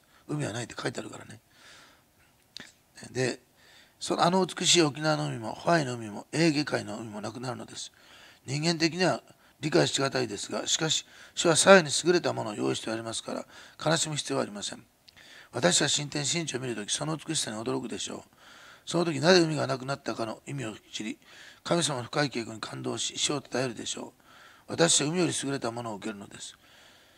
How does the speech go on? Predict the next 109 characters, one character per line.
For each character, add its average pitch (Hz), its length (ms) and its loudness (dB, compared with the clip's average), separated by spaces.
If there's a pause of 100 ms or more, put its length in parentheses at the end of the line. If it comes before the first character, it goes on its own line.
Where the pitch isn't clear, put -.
さ 175 160 2
て、 151 80 0
海 202 140 4
が 165 100 4
な 156 100 2
く 147 80 -4
な 156 80 2
る 160 80 2
と 131 100 -4
す 123 120 -2
れ 127 80 2
ば、 117 100 -2
海 170 140 0
は 143 80 0
こ - 120 -10
の 147 80 -4
地 131 160 -2
上 135 120 -2
の - 220 -8
三 170 260 0
分 165 140 -2
の 160 80 -4
二 160 100 -2
を 147 40 -2
占 127 140 -4
め 113 80 -10
て 107 100 -10
い 101 40 -10
ま 104 80 -10
す - 100 -10
か - 120 -8
ら、 - 100 -8 (500)
私 170 280 6
の 147 100 -2
活 143 200 -6
動 143 120 -4
す 151 100 -6
る 139 80 -6
地 123 120 -6
上 135 120 0
は 123 80 0
今 156 140 -2
の 123 80 -4
三 110 240 -6
倍 131 160 -2
と 135 100 -16
な 127 120 -6
り 104 60 -10
ま 98 120 -14
す。 - 160 -14 (560)
そ - 120 -2
の 160 80 0
三 151 240 4
倍 160 160 4
の 175 100 0
地 - 120 0
上 160 160 2
に 160 100 -2
今 175 180 2
を 123 60 0
は 151 120 0
る 165 80 2
か 131 120 -2
に 117 80 -8
超 117 140 -4
え 113 40 -4
る 123 120 -4
美 - 180 -12
し 139 120 -4
い - 20 -6
風 123 160 -8
景 - 200 -8
と、 - 220 -12 (380)
高 147 240 2
い 156 60 6
山、 127 220 0
美 - 200 -10
し 156 140 0
い 147 40 -6
湖 131 300 -6
な 113 120 -8
ど 104 80 -8
が 101 60 -6
広 107 220 -6
が 104 80 -4
り、 101 100 -12 (420)
天 170 180 2
国 147 140 -2
が 117 120 -2
ま 127 100 -4
さ 139 140 -2
に 120 60 -6
地 - 100 -10
上 113 120 -4
に 110 80 -8
現 113 100 -2
れ 123 80 -2
る 117 100 -6
と - 80 -10
い 113 40 -8
う 110 40 -12
形 - 300 -10
に 113 60 -10
な 101 80 -10
る - 80 -12
で - 100 -18
し - 120 -12
ょ - 40 -20
う。 - 20 -20